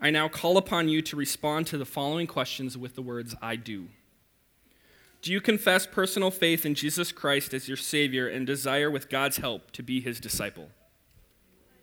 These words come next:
Do you believe with the church that the Bible, both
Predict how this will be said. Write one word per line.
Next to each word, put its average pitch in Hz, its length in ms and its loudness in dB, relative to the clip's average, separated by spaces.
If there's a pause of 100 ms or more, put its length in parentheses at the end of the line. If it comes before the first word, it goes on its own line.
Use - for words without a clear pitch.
(1400)
Do 151 80 2
you 196 160 4
believe 190 400 4
with 214 100 0
the 214 80 2
church 185 380 2
that 151 140 0
the 151 60 -2
Bible, 147 520 2
both 135 260 -4